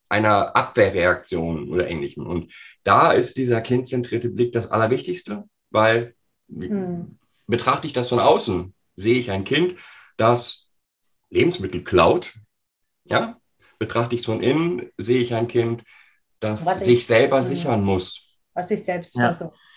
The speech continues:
Speaker 2: ne?
Speaker 3: Ja,
Speaker 1: Sich
Speaker 3: verstehe. Das ist wieder eine Frage der Perspektive dann, ne?
Speaker 1: Ja.
Speaker 2: Genau, genau.
Speaker 1: Und unser Leitspruch ist, auch wenn es wir jetzt nur auf eine Sache beschränken, aber damit ist vieles gemeint, es gibt keine grundlos aggressiven Kinder. Ja?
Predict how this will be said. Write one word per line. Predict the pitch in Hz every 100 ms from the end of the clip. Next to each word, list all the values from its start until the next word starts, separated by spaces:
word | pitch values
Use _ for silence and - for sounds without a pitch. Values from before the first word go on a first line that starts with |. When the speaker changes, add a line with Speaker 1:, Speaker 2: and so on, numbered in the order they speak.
| -
Speaker 2:
ne? | 180
Speaker 3:
Ja, | 127
Speaker 1:
Sich | 147
Speaker 3:
verstehe. | 147 131 190 175
Das | -
ist | 143 143
wieder | 151
eine | 143
Frage | 135 143 143
der | 135
Perspektive | 135 131 135 135 - 175 110
dann, | - 95 98
ne? | 110 143 -
Speaker 1:
Ja. | - 220
Speaker 2:
Genau, | 240 202 175 -
genau. | - 175 123
Speaker 1:
Und | 113 - -
unser | 143 156 151 - -
Leitspruch | 101 185 196 - 185 190 -
ist, | 190 -
auch | 127 127
wenn | 131
es | 123 -
wir | 131
jetzt | 120 -
nur | 120
auf | 107 -
eine | 104 156
Sache | 151 131 139 135 131 135 -
beschränken, | - 113 - 110 165 - 151
aber | 107 110
damit | 107 113 120
ist | 120 -
vieles | 160 160 -
gemeint, | 120 113 110 -
es | -
gibt | - - _
keine | 104 110 120
grundlos | - 104 - 90 -
aggressiven | - 98 92 98
Kinder. | 90 90 71 62 - _ _ _ _
Ja? | 98 -